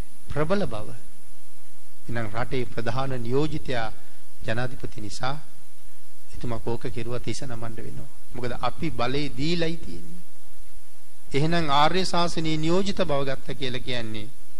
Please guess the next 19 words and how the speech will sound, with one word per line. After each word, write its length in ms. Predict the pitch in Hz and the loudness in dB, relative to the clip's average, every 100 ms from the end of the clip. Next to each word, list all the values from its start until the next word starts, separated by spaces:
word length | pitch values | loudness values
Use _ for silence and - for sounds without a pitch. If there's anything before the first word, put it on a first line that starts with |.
| - - - - - - | 0 0 -2 -2 -2 -2
ඒක 180 | 135 123 | -2 -2
මේ 200 | 117 117 | -2 -2
සාමණේර 580 | 107 117 120 120 120 117 | -2 -2 -2 -2 -2 -2
දූප 200 | 120 120 | -2 -2
සම්පදාද 540 | 131 123 120 120 117 117 | -2 -2 -2 0 -2 -2
කියලා 240 | 117 123 117 | -2 -2 -2
හාරන්න 320 | 120 120 120 | -2 -2 -2
දෙයක් 280 | 123 135 160 - - - - - - - | -2 0 0 0 0 0 -2 0 0 0
නෑ. 220 | - - - - - - - - - - - | 0 0 0 0 2 2 0 0 0 0 0
ඒ 140 | 131 | 0
කාටත් 640 | 127 120 117 113 110 - - - - - - - - - | 0 0 0 0 0 0 0 0 0 0 -2 0 0 0
මේ 260 | 123 143 | 2 2
ශාසනයේ 720 | 135 135 135 - 120 113 107 - - - - - - - - | 0 0 0 0 0 0 0 0 2 2 2 2 2 2 0
පැවරිච්ච 520 | 113 117 120 113 - | 0 0 0 0 0
කොටසක් 420 | - 113 117 - | 0 0 0 0
තියෙනවා. 420 | - - - - - - - - - - - - - - - - - - | 0 0 0 2 2 2 2 2 0 0 0 0 2 2 2 2 2 2
දානයක් 520 | 120 117 123 120 113 - | 2 0 0 0 0 0
සාංගික 480 | - 113 113 110 110 | 0 0 0 0 0
කරන්න 380 | - 104 101 | 0 0 0